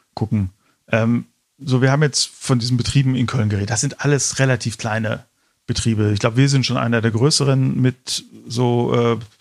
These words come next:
knapp fünfundzwanzig Leuten, die hier arbeiten. Ähm, es gibt aber woanders sehr viel größere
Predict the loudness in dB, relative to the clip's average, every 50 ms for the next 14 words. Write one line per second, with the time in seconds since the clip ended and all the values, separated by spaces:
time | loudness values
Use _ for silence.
0 | _ _ -4 -4 -2 0 2 2 2 2 0 0 2 2 2 2 0 0 0 0
1 | -2 -6 -8 -12 -14 -14 -12 -12 -12 -14 -16 -14 _ 0 0 2 2 2 0 0
2 | 0 2 2 2 2 0 0 0 0 0 0 2 0 0 0 0 -2 -2 -4 -8
3 | -18 -20 -20 -20 _ _ _ -2 0 0 0 0 -2 -2 0 0 0 0 0 0
4 | 0 2 2 0 2 2 2 2 2 2 2 2 2 2 2 4 4 4 2 0
5 | 0 -2 -4 -4 -4 -6 -8